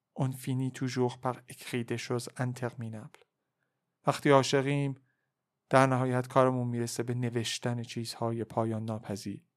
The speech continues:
Quand on aime, on finit toujours par se prendre pour Albert Cohen.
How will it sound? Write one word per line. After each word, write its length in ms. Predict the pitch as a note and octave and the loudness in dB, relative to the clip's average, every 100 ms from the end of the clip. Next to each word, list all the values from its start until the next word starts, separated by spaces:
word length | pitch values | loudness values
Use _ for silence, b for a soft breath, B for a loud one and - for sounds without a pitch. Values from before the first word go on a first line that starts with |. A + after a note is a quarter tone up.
| _ _ _ | _ _ _
Quand 220 | D#3+ E3+ E3 | 6 8 8
on 140 | D#3 | 6
aime, 300 | E3 F3 E3+ - | 6 6 2 2
on 120 | D3+ | 0
finit 340 | - D#3 D#3+ | 2 2 2
toujours 400 | D#3+ E3 D#3 D#3 | 2 2 4 4
par 180 | D#3+ D#3+ | 6 4
se 160 | - D3+ | 6 2
prendre 460 | D3+ D#3+ D#3+ D3 | 4 4 4 2
pour 220 | C3 D#3 C#3+ | 0 4 4
Albert 320 | D3 D3 C3+ | 4 2 2
Cohen. 500 | C#3+ C3+ C3 A#2+ | 0 0 0 -4